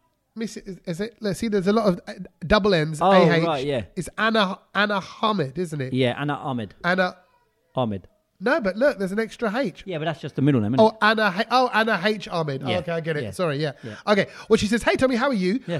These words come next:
Speaker 1: My husband spends a lot of time on the road, so he listens to all of your podcasts.
Speaker 2: Oh, good man.
Speaker 1: He
Speaker 2: What's your name?
Speaker 1: enjoys them so much." What,
Speaker 2: Hmm.
Speaker 1: can I just read the message
Speaker 2: Oh,
Speaker 1: out?
Speaker 2: sorry, yeah.
Speaker 1: Just job card. Um, he enjoys them so much that he
Speaker 2: Hmm.
Speaker 1: really, <laughs> see,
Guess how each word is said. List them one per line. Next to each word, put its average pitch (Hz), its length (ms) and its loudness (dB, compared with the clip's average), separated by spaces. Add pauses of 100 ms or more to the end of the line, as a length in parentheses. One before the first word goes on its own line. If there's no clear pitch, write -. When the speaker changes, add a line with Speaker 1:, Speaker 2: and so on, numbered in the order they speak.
Speaker 1:
My 220 120 4
husband 262 380 0
spends 226 260 0
a 196 60 0
lot 240 140 2
of 208 80 -8
time 214 260 0
on 185 80 -2
the 180 80 0
road, 151 320 2
so 190 80 -2
he 180 60 0
listens 202 260 -8
to 208 100 -4
all 220 200 0
of 208 40 0
your 180 100 0
podcasts. 160 440 -2
Speaker 2:
Oh, 120 60 0
good 135 180 2
man. 143 220 4
Speaker 1:
He - 80 2
Speaker 2:
What's 160 80 0
your 175 80 2
name? 180 80 6
Speaker 1:
enjoys 240 260 4
them 196 200 -2
so 254 380 0
much." 220 320 -2
What, 269 120 -12
Speaker 2:
Hmm. 302 160 -2
Speaker 1:
can 359 120 -6
I 415 120 -4
just 381 180 -6
read 302 240 -6
the 320 60 -8
message 320 260 -8
Speaker 2:
Oh, 143 60 0
Speaker 1:
out? 147 140 -2
Speaker 2:
sorry, 101 180 -6
yeah. 98 60 -6
Speaker 1:
Just 269 220 -12
job - 220 -10
card. 120 200 -12 (500)
Um, 220 340 4 (180)
he 247 140 0
enjoys 247 440 2
them 233 180 4
so 359 300 4
much 220 320 2
that 175 120 2
he 180 80 4
Speaker 2:
Hmm. 196 120 0
Speaker 1:
really, 285 300 -2
<laughs> - 40 -20
see, - 360 -12